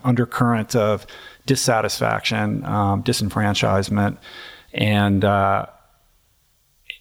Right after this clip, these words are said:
and, and anger, really, that was going on. And that's really kind of what I wanna get into, the, get into, you know, and cultivating a greater empathy for that point of view and that perspective that led us to this day that,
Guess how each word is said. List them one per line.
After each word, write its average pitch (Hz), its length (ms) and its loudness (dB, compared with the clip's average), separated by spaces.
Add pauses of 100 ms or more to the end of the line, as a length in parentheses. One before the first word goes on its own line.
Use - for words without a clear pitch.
(160)
and, 113 500 2
and 117 240 2
anger, 110 540 0
really, 113 480 0 (320)
that 110 180 2
was 110 360 0 (160)
going 107 340 2
on. 98 320 0
And 110 180 2
that's 147 280 0
really 120 240 2
kind 123 200 0
of 104 100 -4
what 107 120 0
I 107 80 2
wanna 104 220 0
get 95 180 -2
into, 98 240 0
the, 127 480 -4
get 117 160 0
into, 151 560 0
you 120 160 0
know, 110 160 2
and 110 320 -2
cultivating 104 640 0
a 101 40 2
greater 104 380 2
empathy 107 460 -2
for 104 280 -2
that 101 340 0
point 101 240 0
of 95 80 -2
view 98 180 2
and 98 120 2
that 98 160 -2
perspective 107 640 -2
that 107 240 -2
led 104 180 2
us 101 200 -2
to - 160 -2
this 101 200 -2
day 107 380 0
that, 101 340 0